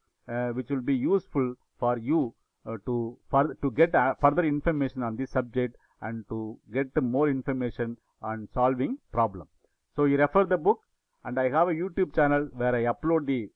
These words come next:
video lectures on the subject. You, re-, you, you subscribe the channel and use the video lectures for your better learning and, uh, to pass in the gate examination. So thank you for watching. So please post your comments on the comments box. You subscribe the channel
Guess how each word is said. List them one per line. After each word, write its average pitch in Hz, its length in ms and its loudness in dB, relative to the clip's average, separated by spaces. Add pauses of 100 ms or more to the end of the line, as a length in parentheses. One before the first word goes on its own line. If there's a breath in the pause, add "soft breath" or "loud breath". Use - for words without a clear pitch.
(100)
video 156 240 0
lectures 139 420 -2
on 123 160 -4
the 104 80 -12
subject. 123 540 -4
You, 113 160 -10
re-, 117 180 -4
you, 120 180 -6
you 123 260 -4
subscribe 165 500 -2
the 147 80 -2
channel 123 380 -2
and 110 140 -6
use 147 240 -6
the 147 120 -2
video 131 220 0
lectures 113 420 -2 (340)
for 113 140 -4
your 110 120 -6
better 113 280 -2
learning 131 460 2 (380)
and, 104 240 -12
uh, 104 120 -8 (100)
to 110 180 -10
pass 135 220 0
in 123 160 -6
the 170 160 -4 (140)
gate 127 180 -4
examination. 90 640 -12 (460)
So 135 80 -2
thank 156 320 2
you 175 80 0
for 160 200 4
watching. 151 420 2 (400)
So 127 120 2
please 165 300 0
post 160 320 0
your 160 100 -2
comments 147 420 -2
on 139 160 0
the 120 340 -4
comments 139 320 -6
box. 160 280 -2 (360)
You 117 100 -6
subscribe 160 480 -4
the 151 80 0
channel 127 420 -2